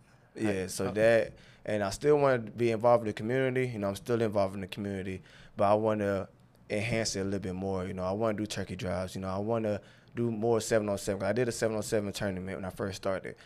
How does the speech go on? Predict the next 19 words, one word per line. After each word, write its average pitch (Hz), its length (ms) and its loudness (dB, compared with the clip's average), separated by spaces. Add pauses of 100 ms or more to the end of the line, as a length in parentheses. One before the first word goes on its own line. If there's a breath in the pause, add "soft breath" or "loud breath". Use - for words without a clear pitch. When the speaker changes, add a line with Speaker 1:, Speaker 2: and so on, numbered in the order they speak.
(220 loud breath)
Speaker 1:
I 127 40 -8
Speaker 2:
Mm-hmm. 113 100 0
Speaker 1:
wanna 110 160 0
do 104 120 -2
more 113 360 2
of 98 80 -4
that. 101 100 2
I 98 80 2
wanna 104 260 0
have 107 220 0
apparel, 101 460 0
you 95 80 -6
know 92 100 -6
what 95 60 -4
I'm 92 60 -8
saying? 98 180 -6
I 98 40 -2
wanna 107 240 0
eventually, 104 680 -4